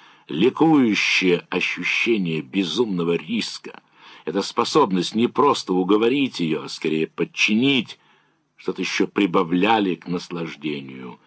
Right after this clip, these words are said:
И теперь временами я дорого бы дал, чтобы меня била та же лихорадка слепого пыла, спешки и взвинченности. Да,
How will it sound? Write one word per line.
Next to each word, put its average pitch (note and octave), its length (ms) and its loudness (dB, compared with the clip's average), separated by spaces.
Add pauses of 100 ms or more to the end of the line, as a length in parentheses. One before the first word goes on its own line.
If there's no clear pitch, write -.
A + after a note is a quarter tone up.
(420)
И G2+ 120 -14
теперь A2 260 -2
временами F#2+ 580 0
я E2+ 200 0
дорого F3 680 2
бы E3+ 140 0
дал, C#3 480 -4
чтобы G#2+ 420 -4
меня G#2 460 0
била A2 560 -2
та G#2+ 240 -6
же G2+ 160 -2
лихорадка G2+ 960 -2
слепого F#2+ 800 -2 (180)
пыла, G#2 480 -2
спешки - 880 -2
и G2 160 0
взвинченности. D#2+ 1800 -4 (1120)
Да, - 420 -8